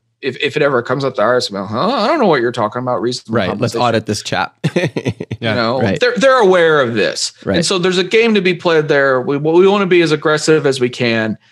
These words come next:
Speaker 1: uh, within reason, but they're, they're aware of it. So,
Speaker 2: So real
Speaker 1: you know,
Speaker 2: quick,
Speaker 1: we
Speaker 2: I just wanna break it down for everyone just to, and tell me if this is correct, Evan.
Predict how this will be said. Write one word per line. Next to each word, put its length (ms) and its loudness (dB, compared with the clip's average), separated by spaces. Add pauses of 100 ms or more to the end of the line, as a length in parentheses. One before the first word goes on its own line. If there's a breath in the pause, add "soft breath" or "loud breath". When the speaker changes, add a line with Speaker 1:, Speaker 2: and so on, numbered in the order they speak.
(340 soft breath)
Speaker 1:
uh, 360 -2 (160)
within 380 2
reason, 540 0 (140)
but 140 -2
they're, 240 2
they're 220 2
aware 280 4
of 80 2
it. 220 0
So, 640 0 (100)
Speaker 2:
So 140 0
real 200 4
Speaker 1:
you 60 2
know, 140 4
Speaker 2:
quick, 20 -4
Speaker 1:
we 80 2
Speaker 2:
I 60 -2
just 160 -2
wanna 160 2
break 200 0
it 60 -6
down 200 0
for 100 -2
everyone 240 2
just 140 -4
to, 140 -2 (100)
and 220 0
tell 160 0
me 120 2
if 60 -2
this 180 -2
is 80 -6
correct, 360 -4
Evan. 280 -4